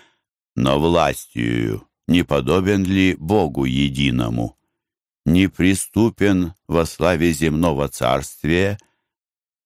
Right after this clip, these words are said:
но есть вышнее, небесное, для коего он должен быть приступен и снисходителен к людям. Телу дано око,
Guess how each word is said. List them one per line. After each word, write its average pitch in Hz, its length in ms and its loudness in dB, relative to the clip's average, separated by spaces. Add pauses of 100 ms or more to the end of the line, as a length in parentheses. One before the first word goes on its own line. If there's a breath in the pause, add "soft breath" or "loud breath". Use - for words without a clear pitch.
(120)
но 62 180 0
есть 71 460 0
вышнее, 80 1200 -2 (240)
небесное, 76 1300 0 (380)
для 67 260 0
коего 78 500 0
он 71 320 0
должен 73 540 0
быть 76 260 -2
приступен 80 800 0
и 73 160 -2
снисходителен 67 1160 -2
к - 100 -18
людям. 69 600 -2 (800 soft breath)
Телу 110 560 0
дано 87 640 0
око, 71 600 -2